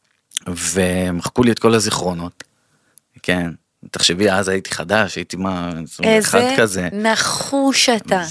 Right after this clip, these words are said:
Speaker 1: וכל מספר טלפון זה היה, להשיג אותו לא כמו היום, זה היה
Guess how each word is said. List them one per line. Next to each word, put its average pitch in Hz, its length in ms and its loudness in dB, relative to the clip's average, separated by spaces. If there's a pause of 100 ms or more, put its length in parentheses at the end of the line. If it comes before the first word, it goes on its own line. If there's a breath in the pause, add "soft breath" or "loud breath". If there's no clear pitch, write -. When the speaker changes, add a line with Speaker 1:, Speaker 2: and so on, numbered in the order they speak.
Speaker 1:
וכל 92 720 2
מספר 123 300 6
טלפון 123 440 2
זה 90 140 2
היה, 95 280 2
להשיג 95 400 2
אותו 113 220 2
לא 110 140 2
כמו 104 220 0
היום, 92 320 -2
זה 82 120 -6
היה 82 260 -2